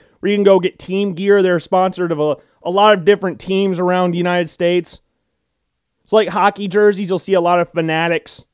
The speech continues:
jerseys because the Adidas jerseys are frickin'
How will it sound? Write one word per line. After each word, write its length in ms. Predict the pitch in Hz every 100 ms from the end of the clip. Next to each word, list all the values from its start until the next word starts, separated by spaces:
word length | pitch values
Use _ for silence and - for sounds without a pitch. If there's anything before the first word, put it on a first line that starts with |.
| _ -
jerseys 480 | 170 175 156 170
because 280 | 143 151 139
the 240 | 135 143 -
Adidas 320 | 139 139 147
jerseys 380 | 143 143 143 139
are 180 | 117 110 _ _ _ _ _ _ - _ 175
frickin' 460 | 175 160 151 127